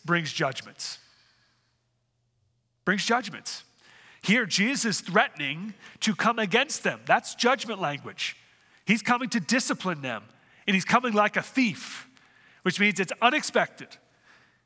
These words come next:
He's coming in, in a, a covert way. In his judgments, his discipline will be worse than any persecution that they would face for standing up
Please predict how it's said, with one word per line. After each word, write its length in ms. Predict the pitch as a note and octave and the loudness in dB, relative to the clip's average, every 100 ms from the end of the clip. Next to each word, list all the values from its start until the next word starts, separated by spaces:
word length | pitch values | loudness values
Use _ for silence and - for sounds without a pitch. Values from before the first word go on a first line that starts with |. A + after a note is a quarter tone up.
| _ _ _ | _ _ _
He's 220 | F3 F#3 - | 0 0 4
coming 280 | A#3 A#3+ | 2 2
in, 80 | A3 | -2
in 180 | G#3 F#3+ | 0 -2
a, 100 | F3 F3+ | 0 -4
a 220 | - F#3+ | -6 -4
covert 600 | - B3+ C4+ B3+ B3+ A#3+ | 2 2 2 0 0 0
way. 400 | G3 E3+ A2 - - _ _ _ _ _ _ _ - | 0 0 -4 -10 -20 _ _ _ _ _ _ _ -4
In 60 | |
his 200 | C#3+ G#3 | 0 0
judgments, 760 | - A3+ A#3+ D#3 A#2+ - - - _ _ _ _ _ _ _ _ _ _ | 2 2 2 -2 -8 -6 -6 -10 _ _ _ _ _ _ _ _ _ _
his 220 | F#3+ A#3 G3+ | 2 2 0
discipline 500 | B3+ A3+ F#3 G#3 F#3 | -2 -2 -2 -2 0
will 80 | |
be 40 | F#3+ | 0
worse 260 | F#3+ G#3+ - | 2 0 -2
than 140 | E3 | -4
any 220 | G3 A#3+ | 0 0
persecution 720 | A#3 A3+ G#3 G#3+ G#3+ G3 - E3+ | 0 -2 -2 -6 -4 -2 -2 -4
that 100 | D#3+ | -2
they 100 | F3+ | -2
would 140 | E3+ | -2
face 280 | - E3+ D3 | -4 -4 -4
for 120 | E3 | -10
standing 380 | - E3+ D3+ D3 | -6 -6 -4 -4
up 340 | D3 - - | -4 -6 -20